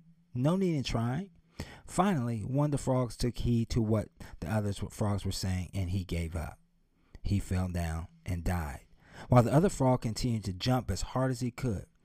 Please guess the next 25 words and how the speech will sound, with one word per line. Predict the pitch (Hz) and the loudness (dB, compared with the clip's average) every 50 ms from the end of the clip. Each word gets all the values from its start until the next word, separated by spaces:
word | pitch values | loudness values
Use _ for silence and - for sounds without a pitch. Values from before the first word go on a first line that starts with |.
| _ - - - - - - - - | _ -16 -16 -16 -18 -20 -20 -10 -2
Once | 110 123 143 143 - | 0 0 0 0 0
again, | 147 135 113 127 123 113 95 90 90 | -2 -2 0 0 0 0 0 -2 -6
the | 85 87 | -8 -6
crowd | - - 127 117 110 | 0 2 2 2 2
of | 107 98 | 0 -2
frogs | - - 117 113 107 101 92 - | -2 -2 0 0 0 0 -2 -4
yelled | 92 92 101 104 107 104 98 | -2 0 0 2 2 2 0
at | 98 95 | -2 -2
him | 107 98 92 | -2 -4 -4
to | - 87 | -4 -6
stop | 90 - - - 147 143 147 - - | -6 -6 -2 0 2 2 2 2 -2
the | 120 | -4
pain | - - 131 135 135 131 113 95 82 87 - - - - - | 0 2 2 2 2 0 -2 -4 -6 -8 -12 -18 -20 -12 -4
and | 107 123 123 | -2 -2 0
just | - 180 180 127 98 | 2 0 0 0 0
die. | - 107 123 156 123 90 - 55 - - - - - - - - _ - - - - - _ _ | 2 4 4 4 4 0 -4 -8 -12 -16 -20 -20 -20 -20 -20 -20 _ -18 -18 -18 -18 -20 _ _
He | - 127 131 139 | 0 2 2 2
jumped | 113 - 131 123 120 - - | 2 2 0 0 0 2 0
even | 131 113 110 98 | 0 2 0 0
harder | 92 113 110 98 92 85 85 - | 0 0 0 0 0 -2 -2 -2
and | 120 117 | -2 -2
finally | - - 120 113 113 101 98 98 | 0 2 2 2 4 2 2 0
made | 101 98 98 90 | 0 0 0 0
it | 78 90 95 | 0 0 0
out. | 92 87 80 76 - | 0 -2 -2 -4 -8